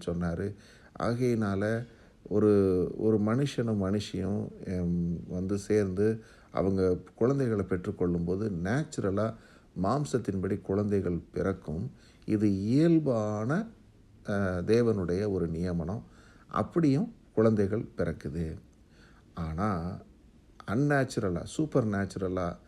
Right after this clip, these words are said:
சில குழந்தைகள் பிறக்குது. அது என்ன? தேவனுடைய வாக்குத்தத்தம். தேவன் சொல்லி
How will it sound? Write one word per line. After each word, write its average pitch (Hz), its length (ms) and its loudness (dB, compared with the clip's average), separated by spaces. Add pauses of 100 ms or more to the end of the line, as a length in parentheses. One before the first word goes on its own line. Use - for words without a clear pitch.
(160)
சில 101 240 0
குழந்தைகள் 87 560 -2 (120)
பிறக்குது. 82 460 -8 (420)
அது 95 240 -2
என்ன? 104 380 -2 (200)
தேவனுடைய 87 600 -2
வாக்குத்தத்தம். 82 880 -10
தேவன் 107 420 2
சொல்லி 135 840 0